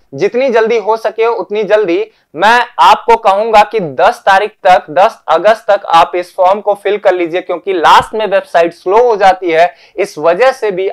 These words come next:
आपका रिजेक्शन हो सकता है। ठीक है, चलिए, so ये कुछ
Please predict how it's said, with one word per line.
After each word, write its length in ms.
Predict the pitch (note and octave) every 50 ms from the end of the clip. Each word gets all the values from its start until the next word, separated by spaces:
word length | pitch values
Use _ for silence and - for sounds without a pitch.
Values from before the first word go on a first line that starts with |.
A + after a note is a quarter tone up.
| -
आपका 380 | C#3+ D3+ D3+ D3 - - D#3+ D#3
रिजेक्शन 640 | D3 C#3+ B2+ B2 C3 B2 _ - - C#3+ C3 C#3 C#3+ _ _ _
हो 140 | C3+ C#3+ D#3
सकता 380 | D3+ _ - - _ _ A#2 G#2+
है। 180 | G2 G2+ - - _ _ _ _ _ _ -
ठीक 180 | - F#3 D#3
है, 100 | A3 A#3 A#3 - _ _ _ _ _ _ _ _ _
चलिए, 360 | - A#3 A3+ F#3+ C3+ - - _ _ _ _ _
so 100 | - A#3+
ये 160 | A#3+ A3+ C4
कुछ 280 | C4 - C4 B3+ - -